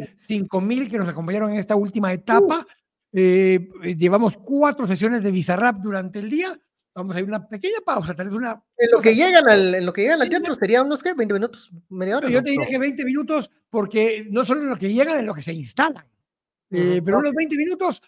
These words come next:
Speaker 1: a las diez con cincuenta regresamos para cerrar, eh, desde la Sala Efraín Recinos del Gran Teatro Miguel Ángel Asturias.
Speaker 2: Sí, sería
Speaker 1: ¿Nos
Speaker 2: como
Speaker 1: vamos?
Speaker 2: me-,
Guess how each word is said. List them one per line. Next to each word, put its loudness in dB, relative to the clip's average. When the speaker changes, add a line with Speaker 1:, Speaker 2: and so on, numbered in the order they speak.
Speaker 1:
a -4
las 0
diez -2
con -2
cincuenta 0
regresamos -2
para -4
cerrar, -4
eh, -6
desde 0
la -6
Sala 0
Efraín -4
Recinos -2
del -6
Gran -4
Teatro -6
Miguel -4
Ángel -8
Asturias. -10
Speaker 2:
Sí, -14
sería -8
Speaker 1:
¿Nos -18
Speaker 2:
como 0
Speaker 1:
vamos? 2
Speaker 2:
me-, -2